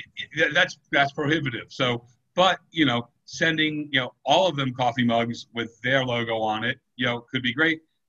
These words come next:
And then also, in that type of deal, you can often stamp your own logo on the bottom of the mug.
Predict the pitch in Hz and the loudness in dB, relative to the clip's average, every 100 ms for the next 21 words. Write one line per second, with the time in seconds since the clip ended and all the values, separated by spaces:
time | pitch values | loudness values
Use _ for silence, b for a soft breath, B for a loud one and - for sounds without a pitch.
0 | 127 147 165 160 247 - 139 135 135 135 | -2 0 2 4 2 2 0 0 -4 -4
1 | 175 196 175 135 135 - b _ 156 175 | -4 -4 -4 -2 -2 -6 b _ -4 -2
2 | 180 143 147 143 139 - - 151 165 135 | 0 2 2 0 -6 -8 -2 2 2 0
3 | 131 139 139 143 160 139 127 123 120 117 | -2 0 2 2 2 0 0 0 -2 -2
4 | 117 - 139 147 123 110 - 104 | -4 2 2 2 -2 -8 -12 -10